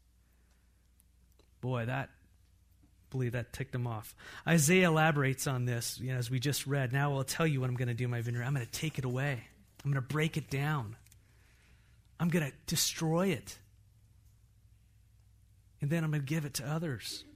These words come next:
You know? And we're gonna read here next week about the destruction of the temple. We're gonna read about how in seventy A D, Titus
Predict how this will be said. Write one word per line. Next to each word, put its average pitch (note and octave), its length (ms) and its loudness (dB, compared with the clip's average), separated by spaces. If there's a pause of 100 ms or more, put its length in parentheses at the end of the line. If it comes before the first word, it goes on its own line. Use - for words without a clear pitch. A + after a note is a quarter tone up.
(1080)
You C#3 160 0
know? D#3+ 280 -2 (880)
And D#3+ 140 4
we're D#3+ 120 6
gonna D3+ 140 4
read D3+ 260 2
here D#3 120 0
next C#3+ 400 -2
week D3+ 180 0
about C3+ 240 -2
the B2+ 100 -6
destruction C#3 680 -2
of B2+ 140 -2
the A#2+ 80 -4
temple. C3+ 560 -6 (800)
We're D3 60 0
gonna D3 140 2
read D3 340 4
about D3 180 2
how D3+ 120 2
in C#3 180 -2
seventy E3 500 4
A D3 80 4
D, D#3 220 0
Titus D3+ 600 -2